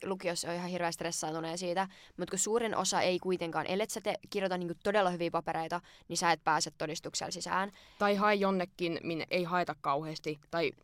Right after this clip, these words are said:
Speaker 1: Niin, mut
Speaker 2: hy-
Speaker 1: siis silleen, että sä et tee keskivertopapereilla mitään.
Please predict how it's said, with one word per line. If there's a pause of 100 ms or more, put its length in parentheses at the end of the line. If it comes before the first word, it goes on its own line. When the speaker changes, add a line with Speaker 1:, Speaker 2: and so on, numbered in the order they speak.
(240)
Speaker 1:
Niin,
mut
Speaker 2:
hy-
Speaker 1:
siis
silleen,
että
sä
et
tee
keskivertopapereilla
mitään.